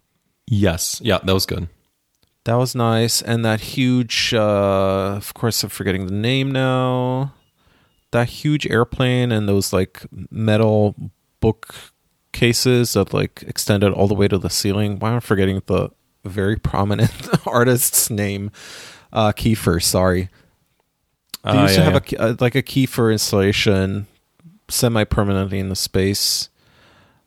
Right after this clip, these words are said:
Speaker 2: That was beautiful. Um,
Speaker 1: okay, so all these museums are related. Neue Nationalgalerie, Hamburger Bahnhof, and this new museum
Speaker 2: Is that, like,
Speaker 1: for
Speaker 2: an
Speaker 1: twentieth
Speaker 2: alliance?
Speaker 1: century.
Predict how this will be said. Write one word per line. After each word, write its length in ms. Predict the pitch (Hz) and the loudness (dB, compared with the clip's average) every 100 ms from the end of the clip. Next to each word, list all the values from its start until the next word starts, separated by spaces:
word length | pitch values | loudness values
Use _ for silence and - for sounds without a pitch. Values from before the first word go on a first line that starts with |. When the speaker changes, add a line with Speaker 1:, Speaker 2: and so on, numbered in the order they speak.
| - | -2
Speaker 2:
That 120 | 101 | 0
was 120 | 101 | 0
beautiful. 800 | - 98 98 - 98 92 92 107 _ _ _ _ _ _ _ _ - | 0 0 0 0 0 2 0 -2 _ _ _ _ _ _ _ _ -4
Um, 1000 | 107 110 113 110 110 113 117 117 120 107 - - | 0 2 4 4 2 2 0 -2 -6 -10 -10 -4
Speaker 1:
okay, 200 | 131 123 | -2 0
so 220 | - 135 | 0 0
all 140 | 123 | 0
these 180 | 123 131 | 0 0
museums 400 | 123 110 110 98 | 0 2 2 2
are 160 | 90 90 | 2 2
related. 560 | 90 85 85 85 87 101 _ - | 2 2 2 0 -2 -8 _ -8
Neue 320 | 107 98 98 | -2 2 2
Nationalgalerie, 1000 | 95 92 - 98 95 95 95 95 95 92 | 2 0 0 0 2 2 2 2 2 2
Hamburger 380 | 92 87 87 92 | 0 -2 -2 -2
Bahnhof, 640 | 92 92 90 90 90 - - | 0 2 2 2 0 -2 -4
and 100 | 90 | 0
this 140 | 85 92 | 0 0
new 140 | 85 | -2
museum 500 | 80 76 76 80 82 - _ _ _ _ _ - | -2 -4 -6 -6 -8 -12 _ _ _ _ _ -6
Speaker 2:
Is 60 | - | 0
that, 120 | 110 | 2
like, 180 | 110 - | 2 2
Speaker 1:
for 120 | 113 | 2
Speaker 2:
an 60 | |
Speaker 1:
twentieth 240 | 110 107 113 | 4 4 4
Speaker 2:
alliance? 220 | 110 - | 2 2
Speaker 1:
century. 240 | 85 87 | 0 -2